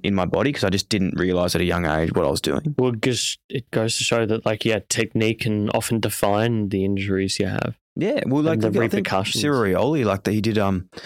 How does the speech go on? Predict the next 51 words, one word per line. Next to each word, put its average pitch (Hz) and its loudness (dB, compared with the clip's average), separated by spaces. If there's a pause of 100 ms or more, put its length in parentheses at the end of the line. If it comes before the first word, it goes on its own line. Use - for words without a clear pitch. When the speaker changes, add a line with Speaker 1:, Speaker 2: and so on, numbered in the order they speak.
(340)
Speaker 1:
something - 0
years 101 0
ago 98 2
where 90 2
he 92 0
kept - -4
tearing 90 2
hamstrings. 87 0
He 92 0
was 90 -2
so 90 0
quick, - -4
so 98 0
he 104 2
had 117 0
to 107 0
learn 90 2
how 90 0
to 85 0
run 85 0
again - -2
and 98 0
not 90 2
overstride. 90 0 (240)
Speaker 2:
Huh. - -4
Speaker 1:
So - -2
there's, 131 2
there's 127 2
so 147 2
many 101 2 (200)
little 98 2 (140)
bits - 0
and 92 0
pieces 87 0
that - 0 (140)
are 123 -4
there 92 2
for 92 0
players, 90 2
but, - 0 (540)
you 123 4
know, 110 4
some 127 2
players 117 4
are 113 2
just 120 0
unlucky. 110 0
Some, 117 0
some 127 2
aren't. 110 0 (440)
The, - -6